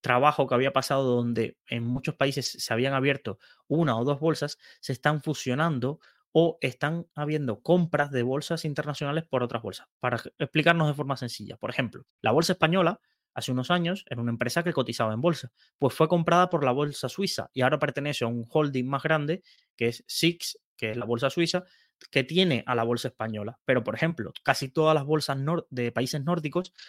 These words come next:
han sido compradas por el Nasdaq, que le pone su nombre adelante, y puedes encontrar el Nasdaq O M X o el Nasdaq de, de otros, de otros capitales, eh, nórdicas, que casi todas han sido compradas por el Nasdaq.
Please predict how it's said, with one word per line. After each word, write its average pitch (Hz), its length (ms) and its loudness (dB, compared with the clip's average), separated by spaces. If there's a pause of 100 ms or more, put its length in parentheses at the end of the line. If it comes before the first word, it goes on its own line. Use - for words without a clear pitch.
han 139 140 2
sido 151 200 2
compradas 151 360 2
por 139 160 2
el 110 100 -4
Nasdaq, 147 360 0 (340)
que 117 100 -6
le 113 120 -2
pone 131 340 -2 (240)
su 123 240 -2
nombre 127 340 2
adelante, 139 360 2
y 123 40 0
puedes 117 320 -2
encontrar 113 400 -6
el 113 140 -4
Nasdaq 120 420 -2
O 120 120 -4
M 117 180 -2
X 151 480 -4 (500)
o 113 400 0
el 120 180 -2
Nasdaq 127 360 0
de, 117 500 -4
de 113 140 -4
otros, 117 460 -2
de 120 140 -2
otros 123 460 -2
capitales, 120 720 0 (460)
eh, 117 120 -8
nórdicas, 156 520 2 (120)
que 110 160 -2
casi 131 260 -2
todas 143 340 2
han 127 80 -2
sido 127 200 -2
compradas 123 340 0
por 120 140 -6
el 110 100 -6
Nasdaq. 120 300 -4